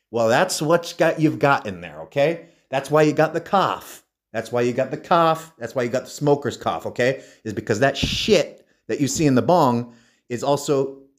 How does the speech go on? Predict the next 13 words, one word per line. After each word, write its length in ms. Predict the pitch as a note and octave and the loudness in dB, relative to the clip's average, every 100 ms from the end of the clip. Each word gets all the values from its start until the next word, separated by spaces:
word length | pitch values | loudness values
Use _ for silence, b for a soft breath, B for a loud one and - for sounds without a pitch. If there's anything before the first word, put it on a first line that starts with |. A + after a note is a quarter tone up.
| - | -10
what, 500 | A#2 B2 - - _ _ - | 0 0 0 -16 _ _ -16
if 140 | A2 | -6
you 100 | A2+ | 0
looked 220 | A2+ B2 C3+ | 0 2 0
in 100 | B2 | 2
your 120 | A#2 | 2
lungs, 420 | C3 A#2+ A2+ - G#2+ | 4 2 0 -4 -6
you'd 220 | G#2+ G2+ | -6 -4
see 380 | - A2+ G#2 - | -4 -4 -4 -6
in 120 | G#2 | -4
your 100 | G#2 | -2
lungs, 260 | G2 C#2+ - | -4 -8 -4
okay? 300 | - D#3 | 0 0